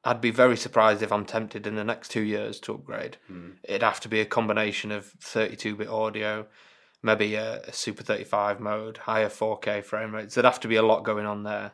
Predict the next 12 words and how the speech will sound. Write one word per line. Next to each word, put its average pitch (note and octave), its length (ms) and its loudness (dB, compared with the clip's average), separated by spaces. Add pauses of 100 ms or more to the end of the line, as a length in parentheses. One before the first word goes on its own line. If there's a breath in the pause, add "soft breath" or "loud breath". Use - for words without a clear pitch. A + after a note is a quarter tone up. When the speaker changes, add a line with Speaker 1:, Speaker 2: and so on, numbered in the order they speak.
(140)
Speaker 2:
Yeah. F2+ 260 -8 (160)
Speaker 1:
And B2 120 0
even A2+ 320 2
then, G#2+ 220 2
it G2+ 100 -8
wouldn't A2 240 -6
be G#2+ 140 -6
a G#2 40 -8
sure G#2 280 -4
thing G#2+ 240 -12
for A#2+ 140 -20
me. B2 200 -18